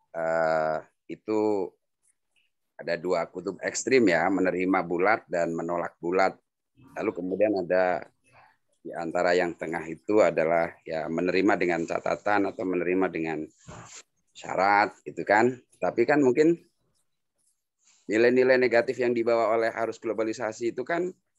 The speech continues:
juga harus ada, eh, filter ya, harus ada, eh, kiat atau cara bagaimana dunia pesantren itu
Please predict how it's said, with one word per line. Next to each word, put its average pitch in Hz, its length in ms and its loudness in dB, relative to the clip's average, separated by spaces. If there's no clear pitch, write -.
juga 107 560 0
harus 104 240 -6
ada, 98 560 2
eh, 95 240 -4
filter 110 320 2
ya, 92 320 4
harus 87 320 -8
ada, 85 480 2
eh, - 160 -8
kiat 117 400 4
atau 98 240 -6
cara 92 320 -4
bagaimana 101 480 2
dunia 92 400 -4
pesantren 87 480 -6
itu 113 480 -4